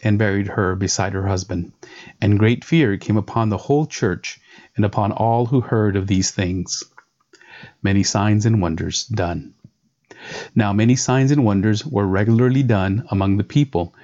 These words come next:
by the hands of the apostles, and they were all together in Solomon's portico. None of the rest dared join them, but the people held them in high esteem, and more than ever believers were added to the Lord, multitudes of both men and women,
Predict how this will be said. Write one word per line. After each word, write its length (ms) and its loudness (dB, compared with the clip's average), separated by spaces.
by 140 0
the 100 -2
hands 320 0
of 60 0
the 100 4
apostles, 680 -4
and 160 4
they 120 4
were 160 0
all 220 0
together 460 0
in 260 0
Solomon's 480 -2
portico. 540 -2
None 300 4
of 220 0
the 120 2
rest 560 -2
dared 420 0
join 300 2
them, 220 -6
but 140 -2
the 80 -2
people 480 2
held 400 -2
them 180 0
in 60 0
high 180 0
esteem, 640 0
and 160 0
more 200 2
than 180 4
ever 380 0
believers 540 2
were 160 2
added 340 -4
to 100 -2
the 100 0
Lord, 400 0
multitudes 640 0
of 140 -4
both 280 -4
men 200 2
and 160 2
women, 360 2